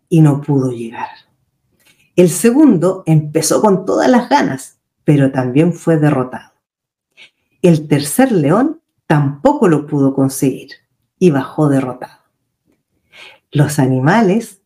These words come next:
estaban impacientes y curiosos. Si los tres fueron derrotados, ¿cómo elegirían un rey? En ese momento, un águila, grande en edad y en sabiduría,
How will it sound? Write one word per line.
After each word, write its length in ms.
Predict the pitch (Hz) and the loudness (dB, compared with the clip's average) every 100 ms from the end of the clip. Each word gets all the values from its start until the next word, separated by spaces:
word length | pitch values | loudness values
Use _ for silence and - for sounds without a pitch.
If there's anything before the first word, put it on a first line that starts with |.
| _ 160 | _ -8
estaban 480 | 156 - 165 180 | -8 -2 0 2
impacientes 1000 | 165 147 151 139 - 220 226 226 202 - 160 | 2 2 0 -6 -4 2 2 2 -4 -4 -8
y 120 | 151 | -6
curiosos. 760 | 139 208 240 - - - _ _ _ - _ _ - | 0 0 0 -8 -14 -20 _ _ _ -20 _ _ 0
Si 80 | 202 | 2
los 260 | 208 - | 2 -2
tres 280 | 330 349 - | -2 -2 -2
fueron 360 | 285 285 254 202 | 0 2 4 2
derrotados, 720 | 180 160 156 131 - - _ _ _ _ | 0 0 -2 -2 -8 -20 _ _ _ _
¿cómo 280 | 151 131 190 | -6 0 2
elegirían 560 | 269 - 156 135 135 135 | 2 0 -2 -2 0 0
un 200 | 127 120 | -2 -2
rey? 420 | 151 233 - _ _ _ _ _ - - - - - - _ _ _ _ - | -2 -2 -4 _ _ _ _ _ -20 -20 -20 -20 -20 -20 _ _ _ _ -6
En 160 | 165 202 | 2 2
ese 280 | 233 - 202 | 2 2 2
momento, 680 | 160 160 247 254 - - - | 4 4 2 0 -4 -4 2
un 200 | 175 156 | 4 6
águila, 640 | 208 165 147 131 180 - _ _ | 4 0 -2 -2 -4 -6 _ _
grande 720 | 120 139 180 165 156 135 135 | -10 0 4 4 4 2 2
en 80 | 135 | 2
edad 340 | 131 151 175 - | 2 2 0 -2
y 160 | 151 151 | 2 2
en 100 | 147 | 2
sabiduría, 960 | - 147 131 135 127 156 180 175 - | 0 -2 -2 -2 -2 2 2 2 -6